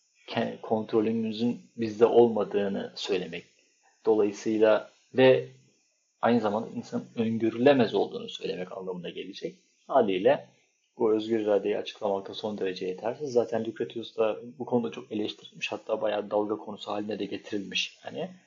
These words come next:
Ama biz şeye geri dönelim bir. Bu özgür irade konusuna bir daha geleceğiz çünkü şeyde, e, ahlak felsefesinde. Atomların ve evrenin sonsuzluğu fikrine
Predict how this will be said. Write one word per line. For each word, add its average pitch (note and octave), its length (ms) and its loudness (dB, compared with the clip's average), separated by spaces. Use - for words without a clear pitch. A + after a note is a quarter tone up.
Ama F3 240 6
biz E3+ 80 -2
şeye D#3+ 260 8
geri D3+ 240 10
dönelim F#2 360 -6
bir. - 100 -8
Bu B2 100 2
özgür A#2 200 6
irade A#2 200 12
konusuna A2 360 -4
bir G#2+ 60 -4
daha G#2+ 140 2
geleceğiz G#2 420 -2
çünkü F#2 300 -12
şeyde, F#2 420 -8
e, - 160 -8
ahlak F#2+ 380 -10
felsefesinde. - 640 -16
Atomların E3+ 580 -2
ve E3 340 8
evrenin D3 380 2
sonsuzluğu C#3+ 640 -4
fikrine C3+ 680 0